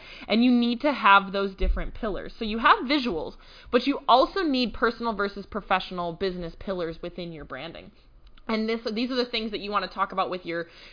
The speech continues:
your personal side and your professional side. And then lastly, um, because your visuals are what people remember. Your pe-, your visuals are when people, uh, when you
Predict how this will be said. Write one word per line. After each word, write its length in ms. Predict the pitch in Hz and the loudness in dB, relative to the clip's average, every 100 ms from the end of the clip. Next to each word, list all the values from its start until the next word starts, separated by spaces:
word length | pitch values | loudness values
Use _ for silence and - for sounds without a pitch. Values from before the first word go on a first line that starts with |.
| - | -8
your 140 | 165 | 0
personal 420 | - 247 - 240 | 6 6 4 -4
side 340 | 240 220 214 - | 2 2 2 0
and 220 | 190 185 | -4 -4
your 120 | 196 175 | -6 -8
professional 560 | 180 - 175 - - | -10 -8 -10 -10 -16
side. 260 | - 78 - | -14 -12 -10
And 100 | 208 | -8
then 160 | 208 196 | -6 -2
lastly, 640 | 175 208 269 175 127 226 - - - - | 0 0 -2 -8 -8 -10 -18 -20 -6 2
um, 420 | 190 180 180 170 | 6 6 4 -2
because 200 | 226 208 | -4 -2
your 120 | 220 | -2
visuals 560 | 202 370 285 170 226 - | 2 2 2 0 -2 0
are 360 | - 196 185 165 | 6 8 8 6
what 380 | 190 214 - - | 4 4 4 -2
people 320 | 233 196 190 | -6 -4 -4
remember. 540 | 175 170 147 147 80 196 | -4 -4 -4 -6 -10 -8
Your 140 | 196 | -8
pe-, 160 | - 202 | -8 -8
your 240 | 202 202 | -4 0
visuals 420 | 196 247 269 277 220 | 0 0 0 0 2
are 280 | 196 196 196 | 6 6 6
when 220 | 196 196 | 2 -2
people, 300 | 240 220 214 | -4 -2 2
uh, 160 | 180 | 2
when 120 | 196 226 | 2 2
you 140 | 285 | 0